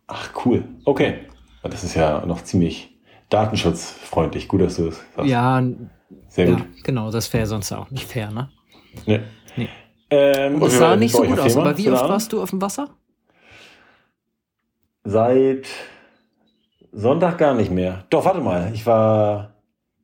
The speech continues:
Speaker 1: Dienstag noch mal, aber da war zu wenig Wind. Da hab ich mir, hab ich mich ein paar Mal ein bisschen hochgepumpt, dann ging's auch, aber so richtig ein Knaller war's bisher noch nicht. Also verpasst hast du diese Woche hier in Kiel gar
Speaker 2: Siehst du,
Speaker 1: nicht.
Speaker 2: das war nämlich auch mein Eindruck. Ich war am,
Speaker 1: Ja.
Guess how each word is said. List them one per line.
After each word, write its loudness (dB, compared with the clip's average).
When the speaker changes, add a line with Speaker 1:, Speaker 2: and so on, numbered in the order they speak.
Speaker 1:
Dienstag 0
noch -2
mal, 2
aber 0
da 4
war 2
zu -2
wenig 0
Wind. -2
Da 4
hab 0
ich -4
mir, 2
hab 0
ich 0
mich -2
ein -20
paar 0
Mal 2
ein -2
bisschen 2
hochgepumpt, 0
dann 2
ging's 2
auch, 2
aber 2
so 2
richtig 0
ein -4
Knaller 2
war's 0
bisher 0
noch 4
nicht. 2
Also -2
verpasst -2
hast -4
du -2
diese -2
Woche 2
hier 2
in 0
Kiel 0
gar 2
Speaker 2:
Siehst -2
du, -2
Speaker 1:
nicht. -6
Speaker 2:
das -2
war 0
nämlich 0
auch -4
mein 0
Eindruck. -4
Ich -6
war 0
am, -2
Speaker 1:
Ja. 2